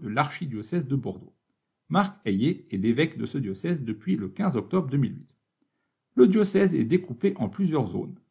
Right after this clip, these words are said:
Trois d'entre elles concernent le Béarn, agglomération paloise, Béarn Nord et Est et Béarn Nord Sud et Ouest. Le Béarn est parsemé d'un total de quarante-trois paroisses.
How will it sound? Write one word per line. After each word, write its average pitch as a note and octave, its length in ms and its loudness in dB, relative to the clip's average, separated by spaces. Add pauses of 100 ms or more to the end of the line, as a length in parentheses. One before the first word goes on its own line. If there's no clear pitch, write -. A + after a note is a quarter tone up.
Trois A#2 280 -4
d'entre G2 340 -4
elles F3+ 260 2 (240)
concernent F#3+ 480 2
le D3 60 4
Béarn, B2+ 400 0 (400)
agglomération G#2 640 -2
paloise, E3 520 -2 (340)
Béarn G2+ 400 2
Nord G2+ 360 -6
et F#2+ 80 -14 (100)
Est - 300 -6 (180)
et - 320 0 (180)
Béarn B2 380 4
Nord C3 320 -2 (100)
Sud D3 440 -8
et A2 160 -4
Ouest. - 400 -20 (800)
Le G#3+ 120 6
Béarn F3+ 260 6
est C#3 80 -2
parsemé D3 460 -2
d'un C3 100 -4
total C#3+ 300 -2
de G#2+ 60 0
quarante-trois E3+ 640 -4
paroisses. - 440 -12